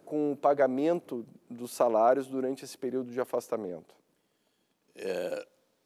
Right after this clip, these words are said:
Speaker 2: é por, é por isso que as pessoas, é, é, mandam perguntar, né? Porque eles não, elas não têm... é, aqui no caso, aqui, por exemplo,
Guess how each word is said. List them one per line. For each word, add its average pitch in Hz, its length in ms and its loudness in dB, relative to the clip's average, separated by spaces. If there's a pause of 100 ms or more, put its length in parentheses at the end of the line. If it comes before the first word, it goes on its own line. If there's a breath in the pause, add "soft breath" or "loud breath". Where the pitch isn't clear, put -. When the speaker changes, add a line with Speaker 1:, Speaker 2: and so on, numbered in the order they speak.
(460)
Speaker 2:
é 98 100 -4
por, 113 340 -4
é 101 120 0
por 104 240 -6
isso 120 340 0
que 160 380 0
as 180 240 0
pessoas, 160 560 -2
é, - 20 -10
é, 95 840 -6 (140)
mandam 127 340 0
perguntar, 120 640 0
né? 95 160 -8
Porque - 240 -10
eles 113 140 -2
não, 117 240 -2
elas 113 300 0
não 123 180 -4
têm... 143 340 -2 (420 loud breath)
é, 101 140 0
aqui 98 360 0
no 143 120 0
caso, 139 460 8
aqui, 123 260 -6
por 110 180 -4
exemplo, 101 600 -6